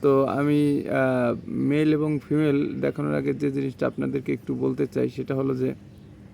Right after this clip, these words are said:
এরকম ইনফরমেশনাল ভিডিও পেতে আমার চ্যানেলটাকে সাবস্ক্রাইব করে বেল আইকনটি বাজিয়ে দিন,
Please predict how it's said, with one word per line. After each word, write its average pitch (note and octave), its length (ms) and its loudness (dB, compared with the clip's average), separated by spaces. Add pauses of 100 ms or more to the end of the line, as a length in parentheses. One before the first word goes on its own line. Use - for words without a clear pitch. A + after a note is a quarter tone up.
(680)
এরকম E3+ 440 2
ইনফরমেশনাল E3 840 2
ভিডিও C#3 320 0
পেতে D3+ 220 -4
আমার C#3+ 180 -2
চ্যানেলটাকে C#3+ 580 -2
সাবস্ক্রাইব D3+ 760 -4
করে E3 160 0
বেল C#3 240 0
আইকনটি C3 380 -2
বাজিয়ে B2+ 360 0
দিন, B2+ 220 -2